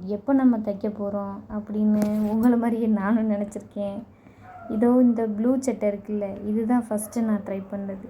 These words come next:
அப்புறமா என்னாச்சுன்னா, இது நமக்கு வரல, இது நம்மளுக்கு சரிப்பட்டு வராது, இதை விட்டுற வேண்டியதான் அப்படின்னு ரொம்ப நாள் பிரேக் விட்டாச்சு. அதை பத்தி நினைச்சு கூட பார்க்கல.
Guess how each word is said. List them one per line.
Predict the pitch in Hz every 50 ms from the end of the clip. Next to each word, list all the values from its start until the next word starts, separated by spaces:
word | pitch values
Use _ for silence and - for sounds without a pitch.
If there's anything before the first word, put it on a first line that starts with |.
| - -
அப்புறமா | 214 202 - - - 262 269 254 254 254 247
என்னாச்சுன்னா, | 233 220 220 220 214 208 214 214 208 208 208 208 208 208 208
இது | 208 202 240
நமக்கு | 240 233 233 233 214 214 214
வரல, | 208 208 208 214 233 226 226 220 220
இது | 214 208 220 226
நம்மளுக்கு | 226 220 214 208 202 - -
சரிப்பட்டு | 202 196 214 220 240 214 208
வராது, | 208 202 208 202 196 196 196 202 202 202 202 208 - - - - - - - - 214
இதை | 214 208 202 196
விட்டுற | 190 196 208 208 - 254
வேண்டியதான் | 254 247 240 226 220 214 208 208 208 208 208 202
அப்படின்னு | 202 196 196 202 202 202 220 247 277 277 - - - - - _ _
ரொம்ப | 214 214 220 220 240 254
நாள் | 247 254 254 254 262 262 269 269 247
பிரேக் | 214 220 220 233 226 -
விட்டாச்சு. | 220 214 208 202 196 196 - - - _ _
அதை | - - 202 196 196
பத்தி | 208 - - 254 233
நினைச்சு | 214 202 196 202 214 214 254
கூட | 254 240 233 240
பார்க்கல. | 220 214 214 208 - 196 190 190